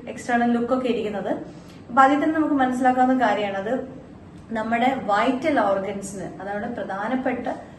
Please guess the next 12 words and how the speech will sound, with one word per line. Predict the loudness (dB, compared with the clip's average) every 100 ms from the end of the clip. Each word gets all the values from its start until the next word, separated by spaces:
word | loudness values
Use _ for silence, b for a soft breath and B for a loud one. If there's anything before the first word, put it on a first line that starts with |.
| B B B
ആ, | -10 -6 -6 -6
കർമ്മങ്ങൾ | -6 -4 -4 -6
നിർവഹിക്കുന്ന | -4 -4 -2 -2 -6 -8 -6 -4
നമ്മളുടെ | -4 -4 -6 -6
അവയവങ്ങൾക്ക് | -8 -10 -8 -8 -6 -8 -4 -2
വളരെയധികം | 0 0 2 2 0 -2 -6 -8 -12
ഗുണമുള്ള | -10 -8 -6 -6 -6 -8
ഒരു, | -8 -8 -8 -12 B B B
ആ, | -14 -10 -10 -8
പരിപ്പാണ് | -8 -6 -6 -6 -6 -8 -8
ദ | -10
വാൽനട്ട്. | -8 -6 -6 -8 -10